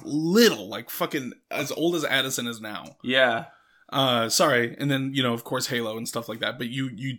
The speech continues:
Speaker 1: you tell that story.
Speaker 2: But so we, I, the only thing I remember, I was still really young. I was probably fucking
Speaker 1: I mean,
Speaker 2: six, five
Speaker 1: it was,
Speaker 2: years old.
Speaker 1: it was right after Halo one came out,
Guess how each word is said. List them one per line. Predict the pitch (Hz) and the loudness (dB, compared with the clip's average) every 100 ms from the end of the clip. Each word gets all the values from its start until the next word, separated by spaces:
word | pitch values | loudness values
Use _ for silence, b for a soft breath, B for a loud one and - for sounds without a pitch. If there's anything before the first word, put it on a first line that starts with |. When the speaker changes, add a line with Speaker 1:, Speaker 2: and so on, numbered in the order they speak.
| - | -10
Speaker 1:
you | 135 131 | -10 -4
tell | 143 | -2
that | 123 120 | -2 -6
story. | 104 101 | -8 -4
Speaker 2:
But | 151 156 | -2 2
so | 190 175 | 4 6
we, | 170 156 | 6 6
I, | 143 151 - | 4 4 2
the | 147 151 | 2 4
only | 156 208 214 | 4 2 -2
thing | 202 | 0
I | 151 | 0
remember, | 147 143 135 | 0 -2 2
I | 127 | 2
was | 147 147 | 2 0
still | - 170 135 | 0 -2 0
really | 127 127 117 | -4 -4 -4
young. | 110 110 101 | -4 -6 -6
I | |
was | 127 | -8
probably | - 120 113 107 104 - | -2 -2 -2 -8 -12 -16
fucking | - 104 107 104 | -10 -10 -8 -6
Speaker 1:
I | |
mean, | 147 143 | -4 -4
Speaker 2:
six, | 131 - - 110 104 - - | -6 -8 -8 -8 -8 -10 -10
five | - - 165 | -10 0 2
Speaker 1:
it | 190 | 4
was, | 185 | 2
Speaker 2:
years | 107 | -2
old. | 107 107 | -6 -4
Speaker 1:
it | 147 | 0
was | 175 180 143 | 0 0 -6
right | 127 143 170 165 | -2 0 0 0
after | 139 147 - 139 | -2 -2 -4 -4
Halo | 139 127 | -4 -6
one | 113 160 | -6 -8
came | 151 110 | -8 -10
out, | - - | -10 -16